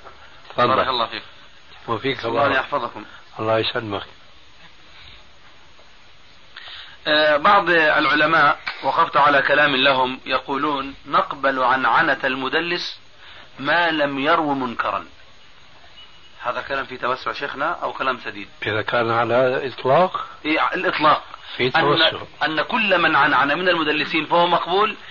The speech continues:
Speaker 2: إلا أن ينص إمام على أن هذه الرواية منكرة، أو يظهر لي أن هذا الحديث فيه نكارة.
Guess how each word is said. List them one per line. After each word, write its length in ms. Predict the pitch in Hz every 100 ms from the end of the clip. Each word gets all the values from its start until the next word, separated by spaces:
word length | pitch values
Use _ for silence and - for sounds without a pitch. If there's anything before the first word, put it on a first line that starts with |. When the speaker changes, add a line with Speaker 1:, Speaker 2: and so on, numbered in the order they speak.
| - -
Speaker 2:
إلا 240 | 196 190
أن 60 | 185
ينص 260 | 180 175 180
إمام 280 | 165 175
على 200 | 160 165
أن 120 | 175 165
هذه 180 | 165
الرواية 220 | 170 175 175
منكرة، 520 | 170 185 196 202 180
أو 140 | 175 185
يظهر 380 | 220 190 175 170
لي 300 | 175 220 202
أن 220 | 180 175
هذا 460 | 165 196 175 180
الحديث 460 | 175 156 160 185 151
فيه 160 | 170 151
نكارة. 360 | 123 110 -